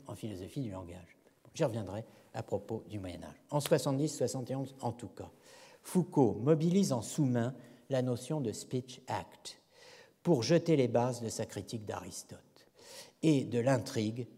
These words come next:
nouée en deux épisodes principaux, l'un platonicien, l'autre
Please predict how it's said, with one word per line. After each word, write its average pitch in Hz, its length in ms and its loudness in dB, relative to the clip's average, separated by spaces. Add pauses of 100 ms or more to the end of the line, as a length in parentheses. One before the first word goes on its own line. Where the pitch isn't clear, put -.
nouée 165 400 4
en 117 140 -4
deux 139 440 2
épisodes 143 420 -2
principaux, 120 640 -8 (360)
l'un 107 320 0 (120)
platonicien, 95 680 -8 (260)
l'autre 143 480 2